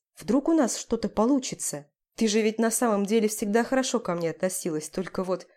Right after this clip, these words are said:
влюбиться никак не могла. А что, если сможешь?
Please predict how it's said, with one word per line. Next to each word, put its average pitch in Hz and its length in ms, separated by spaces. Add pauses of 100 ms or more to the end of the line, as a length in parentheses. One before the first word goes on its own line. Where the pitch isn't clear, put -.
(420)
влюбиться 208 600
никак 185 420
не 175 100
могла. 180 480 (300)
А 185 100
что, - 220
если 240 280
сможешь? 226 680